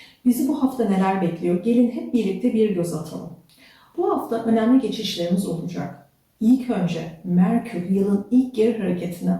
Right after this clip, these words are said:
on dört Ocak'ta başlayacak. Kova burcunda gerçekleşecek bu geri hareketi dört Şubat tarihine kadar devam edecek. Merkür geri hareketine geçmeden önce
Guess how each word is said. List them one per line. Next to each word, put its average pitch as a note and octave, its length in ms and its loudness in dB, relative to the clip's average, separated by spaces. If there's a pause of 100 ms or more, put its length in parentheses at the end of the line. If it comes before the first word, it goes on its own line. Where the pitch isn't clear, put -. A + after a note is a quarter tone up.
on C#4 220 2
dört G#3 260 -2
Ocak'ta F#3+ 380 -2
başlayacak. F3 800 -4 (400)
Kova C4+ 340 0
burcunda G#3+ 340 2
gerçekleşecek F3 1000 -4
bu F#3 100 0
geri G3+ 280 0
hareketi F3+ 580 -6 (460)
dört C4+ 280 2
Şubat G#3 400 -6
tarihine G#3 440 0
kadar G#3+ 280 -2
devam F#3+ 420 -2
edecek. - 460 -10 (880)
Merkür A3 500 0
geri C#4 240 2
hareketine F#3+ 440 -2
geçmeden G3 680 0
önce A3 360 -2